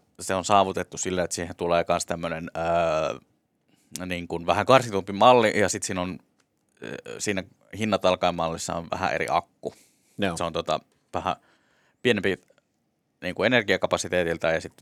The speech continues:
Speaker 1: myös niinku tekniikaltaan vähän. Et se lata-, rajoittaa myös lataustehoa, ja sit si-, siinä ei oo ilmalämpö-, tai tota lämpöpumppua ja
Speaker 2: Joo.
Speaker 1: ja niinku näin, et, et niinku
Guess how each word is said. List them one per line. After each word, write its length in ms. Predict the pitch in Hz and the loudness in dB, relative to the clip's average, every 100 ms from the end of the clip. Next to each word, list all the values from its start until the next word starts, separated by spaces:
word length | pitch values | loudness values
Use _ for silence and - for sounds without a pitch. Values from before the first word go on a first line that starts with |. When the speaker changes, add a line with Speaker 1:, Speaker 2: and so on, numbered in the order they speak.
| _ _ _ - - | _ _ _ -20 -12
Speaker 1:
myös 200 | - 73 | -8 -8
niinku 300 | - - - | -10 -12 -12
tekniikaltaan 760 | - 110 104 85 - - - - | -2 -2 -2 -6 -4 -2 -2 -4
vähän. 220 | - - - _ _ _ - | -6 -12 -14 _ _ _ -10
Et 100 | 90 | -4
se 80 | 87 - | -2 0
lata-, 360 | 95 - - | 0 0 -2
rajoittaa 360 | 90 92 - 73 | 0 0 0 -4
myös 180 | 76 - | -4 -6
lataustehoa, 560 | 85 73 - 90 85 | -4 -4 -4 -4 -2
ja 60 | 71 | -4
sit 140 | - | -4
si-, 160 | - - - | -14 -20 -14
siinä 260 | - 85 85 | -10 -6 -4
ei 280 | 82 82 | -4 -2
oo 200 | 76 69 - _ - | -2 -2 -4 _ -8
ilmalämpö-, 440 | 85 67 - - - | -6 -6 -8 -12 0
tai 140 | 95 | 2
tota 200 | 87 82 | 2 2
lämpöpumppua 680 | 87 82 82 - - 65 62 | 2 2 -4 -6 -10 -6 -4
ja 100 | 50 - _ - | -6 -10 _ -6
Speaker 2:
Joo. 180 | 101 85 - _ _ _ - | -4 -4 -10 _ _ _ -4
Speaker 1:
ja 60 | |
niinku 160 | 98 87 | -2 -2
näin, 220 | 80 71 | -4 -4
et, 180 | - - | -6 -10
et 160 | - - | -14 -10
niinku 260 | 85 80 | -8 -8